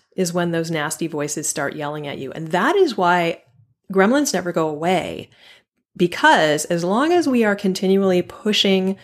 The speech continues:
the envelope, pushing our comfort zone, we are always going to hear those gremlins. And learning how to tame them is, it's a lifelong process. I have learned a lot of,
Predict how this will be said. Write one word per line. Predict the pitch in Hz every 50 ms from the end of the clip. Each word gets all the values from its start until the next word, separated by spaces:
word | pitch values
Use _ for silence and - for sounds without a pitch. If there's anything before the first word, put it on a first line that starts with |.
| - - - _ - - _ _ _ -
the | 180 -
envelope, | 170 175 180 220 233 240 226 233
pushing | - 208 202 - 220 202 190 -
our | - 160 -
comfort | - - - - 214 226 226 - 185 180 180 -
zone, | - 160 147 147 151 151 156 151 - - _ _ _ _ _ _ _
we | - 196 190
are | 180 - - - _
always | - 220 208 196 202 208 214 214 202 -
going | - 175 165 165 165 165
to | 175
hear | 160 175 160 160
those | 160 160 151 151 -
gremlins. | - 226 294 320 220 - - - - - - - - - _ _ _ _ _ _ _ _ - - - _ _ -
And | 190 190 190 190
learning | 226 262 330 403 403
how | - -
to | 302 254
tame | - - - 202 202 208 208
them | 185 147 139 143 139 156 170 - _ _ - - _ _ _ _ -
is, | 190 190 185 - - _ _
it's | 214 214 -
a | 339
lifelong | 320 247 196 180 180 196 190 - 190 156 156 151 -
process. | - - - - - - - - - - - - - - _ _ _ _ _ _ _ - _
I | 180 214
have | 262 294 254
learned | 214 208 202 202 196
a | -
lot | 170 160 160 160 156 156 160 175 - - 175
of, | 160 160 151 156